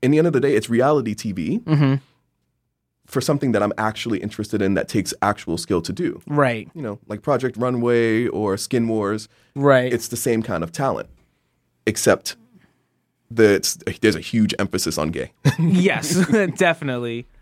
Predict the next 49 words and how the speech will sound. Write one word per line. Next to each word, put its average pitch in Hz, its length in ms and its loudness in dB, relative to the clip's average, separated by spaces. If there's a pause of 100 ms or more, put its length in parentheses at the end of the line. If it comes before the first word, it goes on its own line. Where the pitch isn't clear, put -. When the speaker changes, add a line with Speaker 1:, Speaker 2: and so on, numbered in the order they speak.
(160)
Speaker 2:
I 131 140 -2
hear 135 260 2
that. 117 240 -2
Totally. 143 360 2
And 139 260 2
so 165 120 2
you 185 140 6
sort 214 140 2
of 190 60 -2
talked - 260 -2
a 175 40 0
little 165 140 4
bit 156 100 2
about 147 220 0
that, 131 80 -2
like, 127 160 -2
something 143 220 0
that 120 220 0 (540)
s-, - 220 -12 (240)
that 151 160 0
it's - 120 -6
a 143 40 2
lot 139 260 4
of 135 160 0
skill - 300 0
that 123 140 -4
you 160 200 4
don't 131 260 2
have. 127 280 0
Is 131 180 0
this 139 140 0
something 143 220 2
that 117 140 2
you, 123 320 2
you 123 160 0
try 127 180 0
to 123 120 -2
do? 160 240 0 (640)
Speaker 1:
Uh, 135 260 0 (140)
I 123 280 -2 (160)
actually 123 560 -2
have 104 600 -4 (140)
a 107 160 2
couple 165 300 -2
times 98 320 -4
in 87 80 -6
the 87 60 -6
past. 95 580 -4 (500)
Um, 104 480 0